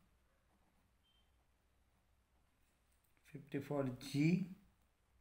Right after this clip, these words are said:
ફિફ્ટી ફોર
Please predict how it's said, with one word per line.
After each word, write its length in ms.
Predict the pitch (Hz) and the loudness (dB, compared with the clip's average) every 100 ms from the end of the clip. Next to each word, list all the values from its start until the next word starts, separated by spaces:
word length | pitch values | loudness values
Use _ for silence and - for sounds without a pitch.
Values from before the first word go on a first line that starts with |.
| _ _ - _ _ _ _ _ _ _ _ _ _ _ - _ _ _ _ - | _ _ -20 _ _ _ _ _ _ _ _ _ _ _ -20 _ _ _ _ -14
ફિફ્ટી 280 | 139 139 151 | -14 -4 -4
ફોર 260 | - 131 | 0 0